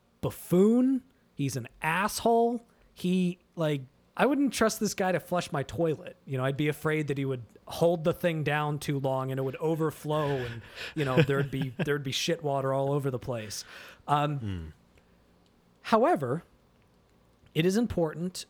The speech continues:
Speaker 1: to give people the benefit of the doubt. So this week I see this headline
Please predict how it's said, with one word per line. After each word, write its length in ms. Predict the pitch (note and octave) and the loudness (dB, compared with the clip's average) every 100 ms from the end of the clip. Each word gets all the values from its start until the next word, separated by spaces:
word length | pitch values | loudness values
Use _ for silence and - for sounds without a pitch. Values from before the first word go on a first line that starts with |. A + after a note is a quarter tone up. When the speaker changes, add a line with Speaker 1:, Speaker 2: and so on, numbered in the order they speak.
| - | -4
Speaker 1:
to 100 | D#3 | -2
give 240 | C3+ C3+ | -2 -4
people 400 | C3+ B2+ C3+ D#3+ - | -6 -4 -4 -6 -10
the 60 | |
benefit 360 | A#2+ A2+ - C3 | -10 -10 -8 -10
of 80 | C#3+ | -8
the 80 | |
doubt. 280 | F#3+ G#3+ G#2+ - | -6 -6 -10 -10
So 340 | - E3 E3 - - _ | 0 0 0 -6 -20 _
this 280 | E3+ B3+ - | 2 2 2
week 220 | B3+ B3 | 0 2
I 80 | F#3+ | 0
see 280 | E3+ - A3+ | 0 2 2
this 220 | G3+ F#3 | 2 0
headline 680 | - E3+ C3 A#2 A#2+ C3 C3 | 0 -2 -2 -8 -10 -12 -16